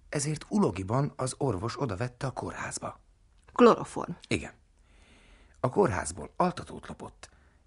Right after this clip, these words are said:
Speaker 1: és kölniszórójával bepermetezte kábítóval a moszkítóhálómat, és nyugodtan el tudott menni,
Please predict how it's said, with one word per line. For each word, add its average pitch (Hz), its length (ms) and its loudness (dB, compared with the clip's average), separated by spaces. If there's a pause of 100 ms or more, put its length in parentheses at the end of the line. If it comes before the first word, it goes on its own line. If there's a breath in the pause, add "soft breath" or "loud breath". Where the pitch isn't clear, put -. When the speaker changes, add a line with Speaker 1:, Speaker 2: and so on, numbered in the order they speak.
(100)
Speaker 1:
és - 220 -4
kölniszórójával 80 1000 -6
bepermetezte 82 880 -8
kábítóval 85 800 -6
a - 120 -10
moszkítóhálómat, - 1200 -8 (440 soft breath)
és 262 260 0
nyugodtan 107 520 -4
el 139 140 -2
tudott 117 300 -4
menni, - 400 -10